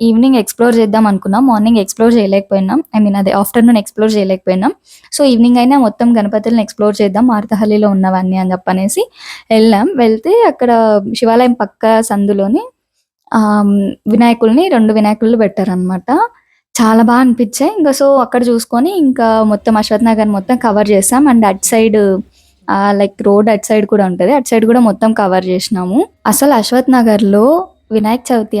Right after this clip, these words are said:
అంటే ఓ రేంజ్లో ఉంటది, because అంత బాగా చేస్తారు. ఇంకొక థింగ్ ఏంటి అంటే వినాయక చవితి అయిపోయినా కూడా అంటే వన్ డే, త్రీ డేస్ అలా పెడతారు. ఆ త్రీ డేస్ తర్వాత మళ్ళీ వేరే వాళ్ళు పెడతారనమాట. So అలా ఇక్కడ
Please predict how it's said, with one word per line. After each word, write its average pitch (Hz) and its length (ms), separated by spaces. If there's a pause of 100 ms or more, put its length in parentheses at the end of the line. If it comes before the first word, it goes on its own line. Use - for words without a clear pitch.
అంటే 196 220 (140)
ఓ 214 40 (100)
రేంజ్లో 208 360 (100)
ఉంటది, 196 400 (480)
because 285 300
అంత 233 200 (100)
బాగా 262 220
చేస్తారు. 214 460 (180)
ఇంకొక 269 300 (120)
థింగ్ 247 300
ఏంటి 233 340
అంటే 214 200 (100)
వినాయక 240 340
చవితి 247 340
అయిపోయినా 214 400 (120)
కూడా 208 260
అంటే 226 160 (120)
వన్ 202 160 (100)
డే, 214 80 (140)
త్రీ 208 100 (100)
డేస్ 208 240
అలా 208 200
పెడతారు. 185 400 (480)
ఆ 214 80 (100)
త్రీ 247 120 (120)
డేస్ 262 260
తర్వాత 262 280 (180)
మళ్ళీ 262 200 (100)
వేరే 220 220
వాళ్ళు 214 220
పెడతారనమాట. 185 640 (220)
So 269 100 (360)
అలా 220 220 (800)
ఇక్కడ 247 340